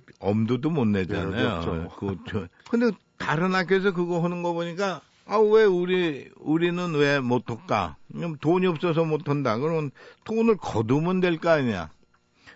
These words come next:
Speaker 1: 그 휘문에 좋은 선배들이 많은데, 그 선배들한테 기부금을 걷어서 연극을 하면 어떨까?
Speaker 2: 네.
Speaker 1: 근데 그때 왜 그런 생각이 났냐면,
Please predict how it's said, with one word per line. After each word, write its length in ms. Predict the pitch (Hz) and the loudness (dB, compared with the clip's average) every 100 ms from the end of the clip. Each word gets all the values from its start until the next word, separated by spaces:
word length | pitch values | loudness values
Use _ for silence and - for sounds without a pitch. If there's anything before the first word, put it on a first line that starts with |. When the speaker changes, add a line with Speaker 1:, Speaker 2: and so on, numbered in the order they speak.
| - | -6
Speaker 1:
그 100 | 190 | -4
휘문에 600 | - 202 214 208 185 143 _ _ _ _ | -2 0 2 2 0 -4 _ _ _ _
좋은 360 | - 180 185 170 | -2 2 2 2
선배들이 560 | 165 170 165 160 160 | 0 0 0 0 0
많은데, 680 | 170 143 139 143 170 147 80 - _ _ _ _ _ | 2 2 0 -4 -2 -4 -4 -12 _ _ _ _ _
그 120 | 151 | -14
선배들한테 1300 | - 156 160 160 156 160 156 151 151 147 139 156 135 - _ _ _ | -6 -4 -2 0 2 2 2 0 0 -2 0 -2 -2 -10 _ _ _
기부금을 640 | - 139 233 143 143 139 | -2 -2 0 -2 0 0
걷어서 500 | 131 131 131 120 135 127 _ _ _ _ - | 0 -2 -2 -2 -4 -8 _ _ _ _ -4
연극을 640 | 117 131 127 120 127 123 | 0 2 2 0 0 0
하면 100 | 123 156 | 0 -2
어떨까? 540 | 127 110 - 95 82 | -2 -6 -6 -8 -8
Speaker 2:
네. 360 | 131 104 95 87 80 - _ _ _ | -6 -6 -6 -8 -16 -20 _ _ _
Speaker 1:
근데 180 | 208 202 | -2 -2
그때 500 | - - - 208 170 | -2 -4 2 2 4
왜 260 | 147 180 | 2 2
그런 420 | 170 156 170 170 151 | 2 0 0 -2 -2
생각이 400 | 147 156 156 156 | -2 0 0 0
났냐면, 680 | 151 147 147 151 175 151 | 0 0 -2 -4 -6 -10